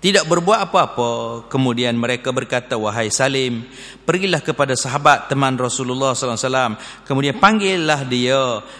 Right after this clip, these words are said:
Maka aku datang kepada Abu Bakar, kata Salim, pada ketika itu dia berada di dalam masjid.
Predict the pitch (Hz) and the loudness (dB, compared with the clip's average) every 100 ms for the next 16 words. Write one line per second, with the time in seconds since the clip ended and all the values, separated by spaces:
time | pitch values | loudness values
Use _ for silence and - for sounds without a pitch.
0 | - - 120 127 131 131 120 120 - 123 | -10 -6 -2 0 0 -2 0 0 0 -2
1 | 113 120 117 110 107 117 131 190 175 - | -2 -4 -2 -2 0 0 2 4 2 2
2 | 135 127 - 165 156 127 123 117 135 117 | 0 0 0 0 0 -2 -2 -2 -6 -8
3 | 120 127 123 120 117 110 113 123 120 123 | -4 -4 -4 -4 -2 -2 -2 -2 0 -2
4 | 113 113 107 104 120 127 135 180 | -2 -4 -2 -2 -2 -4 0 0